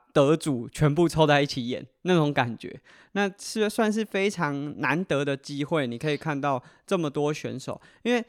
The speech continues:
假设还没有这个赛事以前，可能只有像奥运这样子的等级才有机会把这么多的选手凑起来，而且即便是奥运，它可能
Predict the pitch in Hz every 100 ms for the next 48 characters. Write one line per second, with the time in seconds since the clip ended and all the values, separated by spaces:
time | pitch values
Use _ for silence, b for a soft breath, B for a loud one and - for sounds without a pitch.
0 | b b b _ - - 135 143 226 175
1 | 175 165 160 156 170 147 160 143 117 120
2 | 113 123 123 147 131 135 143 - 160 143
3 | 147 131 139 135 123 - 123 113 123 113
4 | 135 139 131 131 131 147 120 110 - b
5 | b - 180 143 143 139 135 - 123 127
6 | 113 147 127 135 185 226 220 160 151 160
7 | 180 190 190 160 165 143 170 - - 131
8 | 120 117